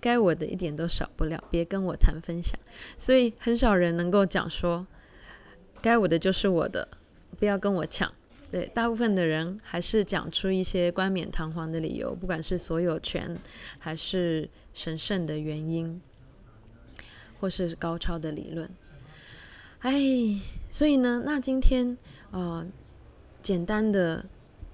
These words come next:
介绍一下美国神学家尼布尔，以及另外一位美国神学家吉尔基，也就是尼布尔的后辈，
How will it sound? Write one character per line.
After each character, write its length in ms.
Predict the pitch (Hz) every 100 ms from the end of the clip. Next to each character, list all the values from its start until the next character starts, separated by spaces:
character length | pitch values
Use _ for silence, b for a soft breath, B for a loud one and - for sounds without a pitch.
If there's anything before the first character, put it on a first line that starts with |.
| -
介 260 | - 220
绍 340 | 190 - 190 165
一 60 |
下 400 | 165 - 175 170 - -
美 160 | 180 160
国 160 | 170
神 160 | 175 175
学 160 | 175
家 180 | 165 180
尼 200 | 175 160
布 160 | 160 185
尔， 200 | 160 - B B B B
以 100 | -
及 380 | 175 - 185 196
另 180 | 202 220
外 160 | 214 190
一 80 |
位 140 | 185 185
美 160 | 170
国 180 | 151 160
神 220 | 160 165
学 100 | 156
家 280 | 160 180 175
吉 280 | 175 - 175
尔 160 | 185 -
基， 280 | - 165 165
也 100 | 151
就 140 | 175
是 140 | -
尼 80 | 165
布 160 | 160 165
尔 80 | 156
的 40 |
后 200 | 160 202
辈， 300 | 175 - 165